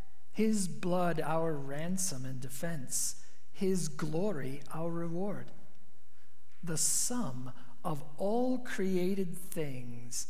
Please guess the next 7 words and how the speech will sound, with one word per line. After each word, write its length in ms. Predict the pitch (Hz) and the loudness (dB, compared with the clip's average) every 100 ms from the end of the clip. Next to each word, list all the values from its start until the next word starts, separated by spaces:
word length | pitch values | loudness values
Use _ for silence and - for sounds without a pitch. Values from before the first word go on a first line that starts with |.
| - | -2
is 220 | 175 147 | -2 -2
worthless 1080 | 143 135 160 294 277 - 123 123 - - - - - - - | -2 -2 -2 0 -2 -2 -2 -2 -2 0 0 0 -2 -2 -2
in 200 | 160 147 | -2 -2
compare, 720 | 151 143 - 156 139 131 127 - - - - | -2 0 0 0 0 -2 -2 -2 -2 -2 -2
for 260 | - 160 - | -2 -2 0
our 220 | 170 170 | 0 0
inheritance 1200 | 156 147 - 220 180 - 135 127 113 - - | 0 0 -2 -2 -2 -2 -2 0 0 0 0